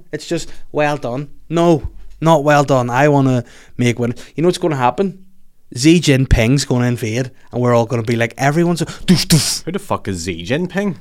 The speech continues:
Speaker 1: Xi Jinping is the fucking Chinese dictator, isn't he?
Speaker 2: Oh, right, I didn't know.
Speaker 1: Yeah, and Pu-, we'll go for Putin instead. He'll come in, and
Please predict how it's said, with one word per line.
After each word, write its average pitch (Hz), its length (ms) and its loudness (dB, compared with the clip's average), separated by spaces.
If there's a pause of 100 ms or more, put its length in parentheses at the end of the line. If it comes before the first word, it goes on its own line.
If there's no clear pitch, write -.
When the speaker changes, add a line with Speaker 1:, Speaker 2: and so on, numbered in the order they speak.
Speaker 1:
Xi 185 240 4
Jinping 143 480 2
is 147 140 2
the - 80 -4
fucking 113 520 0
Chinese 113 540 -2
dictator, 120 480 -6
isn't 240 240 -6
he? 98 120 -2
Speaker 2:
Oh, - 20 -6
right, 95 260 -6
I 98 120 -4
didn't 95 240 -6
know. 82 160 -8
Speaker 1:
Yeah, 143 240 4 (120)
and 139 120 -4
Pu-, 160 180 2
we'll 165 100 -2
go 196 140 2
for 190 160 2
Putin 117 320 -2
instead. 151 540 -4
He'll 170 160 0
come 202 180 0
in, 208 120 2
and 208 80 -10